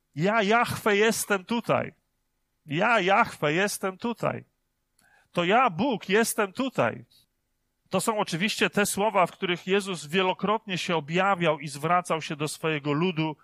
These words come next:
na przykład, y, do Mojżesza w gorejącym krzewie, na przykład do Ozeasza, do Izajasza i oni później dalej przekazywali to poselstwo od Boga, który im się właśnie objawił, e, tymi słowami. To tak jakby Jezus chciał powiedzieć, zbliżając się do nich:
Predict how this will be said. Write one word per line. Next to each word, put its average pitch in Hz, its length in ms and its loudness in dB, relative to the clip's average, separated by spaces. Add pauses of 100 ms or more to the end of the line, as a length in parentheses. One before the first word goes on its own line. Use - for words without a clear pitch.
na 147 140 -4
przykład, 139 640 -2
y, 135 200 -2
do 151 120 0
Mojżesza 151 540 0
w 135 60 -12
gorejącym 143 540 -4
krzewie, 165 540 0 (420)
na 135 80 -4
przykład 147 400 -2
do 143 160 0
Ozeasza, 156 600 2
do 135 140 -2
Izajasza 151 760 2 (360)
i 151 60 -6
oni 160 240 -4
później 151 340 -4
dalej 151 260 2
przekazywali 139 720 -4
to 143 120 -8
poselstwo 135 680 -6 (220)
od 135 180 -4
Boga, 156 340 2
który 165 260 -4
im 175 220 -10
się 156 160 -4
właśnie 139 520 -4 (380)
objawił, 135 560 -2 (340)
e, 120 200 -2
tymi 170 280 0
słowami. 151 580 0 (300)
To - 80 -20
tak 202 160 0
jakby 190 280 2
Jezus 214 440 0
chciał 196 280 -2
powiedzieć, 185 540 -4
zbliżając 165 480 -2
się 170 120 -4
do 175 140 -2
nich: 170 240 -12